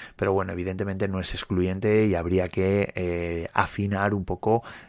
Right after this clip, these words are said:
el, eh, según el tipo de servicio que estuvieras,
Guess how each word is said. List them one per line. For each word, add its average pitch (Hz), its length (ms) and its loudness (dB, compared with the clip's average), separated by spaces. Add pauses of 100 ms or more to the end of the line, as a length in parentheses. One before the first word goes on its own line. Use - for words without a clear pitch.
el, 85 720 -4
eh, - 420 -8
según 92 320 0
el 95 80 2
tipo - 180 0
de 95 80 4
servicio 92 380 -2
que 95 60 -2
estuvieras, 87 600 -2